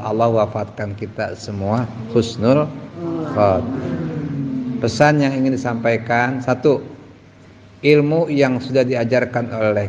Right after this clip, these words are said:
kiai, diajarkan sama guru-guru, jangan kamu lupakan. Terutama ilmu akhlak, ilmu tentang adab yang baik.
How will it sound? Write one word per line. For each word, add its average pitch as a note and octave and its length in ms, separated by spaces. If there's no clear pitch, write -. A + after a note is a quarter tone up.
kiai, A2+ 480
diajarkan A2 560
sama G#2+ 160
guru-guru, G#2+ 800
jangan G#2 320
kamu G2+ 480
lupakan. G2 640
Terutama A2 800
ilmu A2+ 320
akhlak, A#2 480
ilmu B2+ 720
tentang B2 640
adab A#2+ 500
yang A2+ 220
baik. A2+ 400